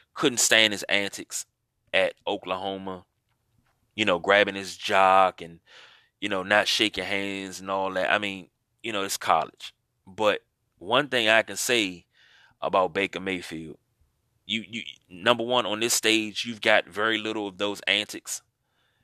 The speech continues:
I mean, the staring down of, uh, uh, Hugh Jackson, what was that, last week when they played Cincinnati, and the not shaking, really, you know, shaking Hugh Jackson's hand, uh, the game before that when they played Cincinnati.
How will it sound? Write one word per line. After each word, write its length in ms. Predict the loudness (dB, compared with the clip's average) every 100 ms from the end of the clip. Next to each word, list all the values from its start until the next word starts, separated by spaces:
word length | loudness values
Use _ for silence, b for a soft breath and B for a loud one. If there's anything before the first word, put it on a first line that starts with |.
| _
I 100 | 0
mean, 180 | 0 -2 -6
the 80 | -4
staring 380 | 2 2 2
down 280 | 2 2 2
of, 160 | -4 -2
uh, 520 | 0 2 0 -2 -6 -2
uh, 180 | -2 -2
Hugh 260 | -4 -4
Jackson, 580 | 2 4 4 2 -8 -14 _ _
what 100 | -10
was 100 | -6
that, 140 | -2
last 360 | 0 0 -2 -10
week 220 | -14 -14 -10
when 100 | -10
they 80 |
played 260 | -6 -6 -4
Cincinnati, 640 | -4 -4 -2 0 0 -4 _ B B B B B _
and 320 | 2 2 -2
the 60 | 0
not 280 | 2 2 0 _ _ _ _ _ _
shaking, 560 | -2 2 2 0 -6 -12 -6
really, 360 | -2 -2 -6 _ _
you 80 | -8
know, 180 | -6 -2
shaking 380 | 2 2 0 -6
Hugh 180 | -8
Jackson's 400 | 2 2 2 -4
hand, 480 | -4 -4 -4 -10 -14 _ _ _ -2
uh, 180 | 0
the 120 | -2 -2
game 240 | -2 -2
before 280 | -6 -4 0
that 160 | 0
when 80 | -2
they 80 | -8
played 420 | -2 -2 -2 -4
Cincinnati. 560 | -6 -4 -2 -2 -2